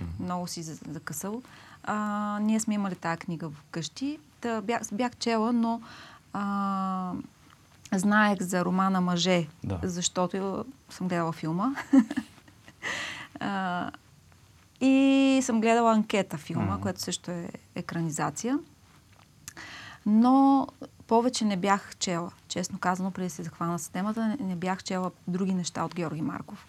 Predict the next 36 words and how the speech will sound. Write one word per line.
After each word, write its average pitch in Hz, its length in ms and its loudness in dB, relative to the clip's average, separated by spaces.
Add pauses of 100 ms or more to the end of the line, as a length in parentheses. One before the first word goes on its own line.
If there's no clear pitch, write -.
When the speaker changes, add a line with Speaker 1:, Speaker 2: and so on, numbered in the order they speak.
Speaker 1:
Но 123 200 4
име, 135 200 8
което 131 320 4
си 117 140 -8
чувала 131 340 4
непрекъснато, 139 520 2
Speaker 2:
О, 190 40 4
да, 170 120 2
Speaker 1:
както 196 240 8
Speaker 2:
да. 196 60 2
Speaker 1:
всички - 300 0
ние. 113 240 2 (140)
Speaker 2:
Ясно, 190 760 -2
Speaker 1:
Да. 107 120 0
Speaker 2:
бях 170 200 2
запозната, 226 720 2
но 269 520 4 (240)
така 269 280 2
или 247 80 4
иначе 226 280 0
чела 247 240 0
съм 226 220 0
други 226 200 0
неща. 190 320 0 (100)
От 127 60 4
Speaker 1:
Мгм. 131 80 4
Speaker 2:
него 226 180 4
съм 180 160 -6
чела 220 240 -2
само 214 280 -4
това. 170 260 -4 (720)
А, 190 840 0 (1400)
така 269 280 2
стана, 254 340 6
че 226 120 0
нашия 214 800 2